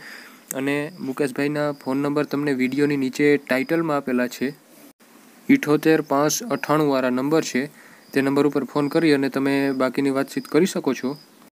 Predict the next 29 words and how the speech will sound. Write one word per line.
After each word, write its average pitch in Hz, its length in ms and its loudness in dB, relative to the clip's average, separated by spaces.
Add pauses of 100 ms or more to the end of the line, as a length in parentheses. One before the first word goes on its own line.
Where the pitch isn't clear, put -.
(540)
તો 151 80 4
મિત્રો, 160 300 4
તમારે 156 340 2
પણ 156 100 0
તમારું 156 300 2
કોઈ 151 120 4
પણ 156 120 2
પશુ, 151 420 2
ગાય, 139 340 2
ભેંસ, 135 480 -2
બળદ, 135 360 2 (580)
ઘોડો 147 460 4 (260)
અથવા 139 220 0
તો 143 100 4
કોઈ 147 160 6
વાહન, 127 380 2
કાર, 135 320 0
બાઇક, 131 300 -2 (140)
ટ્રેક્ટર, 139 440 0 (520)
જે 131 120 4
સી 143 160 0
બી, 147 200 4
અન્ય 143 280 2
કોઈ 143 180 2
પણ 143 120 2
ચીજ 143 200 0
વસ્તુ 147 320 0
વેચવાની 147 460 2
હોય 131 200 0